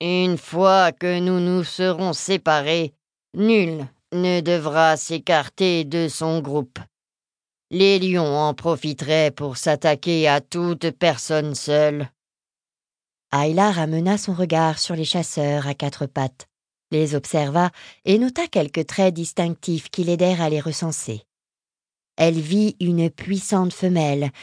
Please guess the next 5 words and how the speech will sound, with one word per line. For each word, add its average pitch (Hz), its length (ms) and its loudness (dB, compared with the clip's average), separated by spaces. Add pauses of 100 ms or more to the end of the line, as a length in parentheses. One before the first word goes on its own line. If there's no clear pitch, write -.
(120)
se 151 300 -2
retourner 147 600 -2
tranquillement. « 147 680 -2 (1160)
Un 277 80 2
mâle », 135 400 2